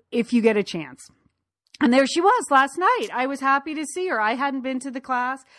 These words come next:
And she said, you know, "It took me a couple months to get here, but it's made a huge difference." Because she's in that situation where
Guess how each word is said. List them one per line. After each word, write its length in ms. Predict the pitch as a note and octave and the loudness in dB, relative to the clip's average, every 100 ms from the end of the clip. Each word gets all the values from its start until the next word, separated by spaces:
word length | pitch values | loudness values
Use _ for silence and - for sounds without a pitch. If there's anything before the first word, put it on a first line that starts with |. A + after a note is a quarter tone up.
| _ _ - | _ _ -6
And 280 | A3 A3+ | -4 -4
she 160 | - B3+ | -4 -8
said, 280 | - A#3+ G#3+ | -4 -4 -4
you 60 | |
know, 100 | A3 G#3 | -4 -6
"It 60 | |
took 200 | - A#3 | -6 -4
me 80 | C4+ | -4
a 60 | B3+ | -2
couple 280 | C4 B3+ | -4 -4
months 280 | A#3+ A#3+ A#3 | -6 -6 -8
to 100 | A#3 | -12
get 220 | G#3+ A#3+ | -8 -8
here, 300 | A3 B3 A#3+ | -8 -8 -8
but 160 | G#3+ F3+ | -8 -12
it's 200 | F3 - | -14 -14
made 180 | F#3 F3 | -14 -12
a 40 | |
huge 340 | F3 F3+ E3 - | -14 -16 -16 -6
difference." 560 | A#3+ A3 A#3 A3 G#3+ - - _ _ - | -6 -4 -6 -4 -6 -10 -20 _ _ -16
Because 280 | A#3 C4+ A#3 | -6 -4 -4
she's 220 | C4 A3+ | -8 -8
in 160 | C4 C4+ | -6 -6
that 180 | C4+ - | -6 -8
situation 640 | B3 - A3+ A3+ - A3+ | -12 -8 -6 -6 -6 -6
where 400 | G3+ G3 G3 F#3 | -6 -4 -6 -8